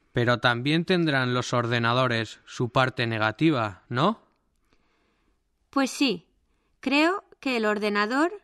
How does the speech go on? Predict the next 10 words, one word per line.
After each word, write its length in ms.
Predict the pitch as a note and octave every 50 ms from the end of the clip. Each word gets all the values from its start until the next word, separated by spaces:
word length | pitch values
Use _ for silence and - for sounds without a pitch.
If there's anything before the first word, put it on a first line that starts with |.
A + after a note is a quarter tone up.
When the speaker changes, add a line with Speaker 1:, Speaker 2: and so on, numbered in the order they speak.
| _ _ _ _ -
Speaker 2:
ha 160 | A#3 B3 C4
hecho 420 | D4+ - - - E4+ E4+ F4 G#4 -
que 100 | - B3+
se 180 | A3 - B3 A3+
pierdan 580 | F#3+ - B3 C4 C4+ C#4+ D4 D#4 D#4+ E4 D#4+ - _ _ _ -
algunos 560 | - A3+ A#3 A3+ A3 C4+ C#4 D4+ E4+ F4 D4
buenos 480 | A3+ G3 A3 A3+ A3+ G#3+ G#3+ G#3 - _ -
hábitos. 720 | A#3+ B3 A#3 A#3 G3 - - F3+ F#3 - - _ _ _ _ _ _ _ _ _ _ _ _ _ _ _ _ _
Por 140 | - A3+
ejemplo, 640 | A3+ A3 - C4+ D4 D#4 D4+ - C4+ C#4 D4 E4+ A4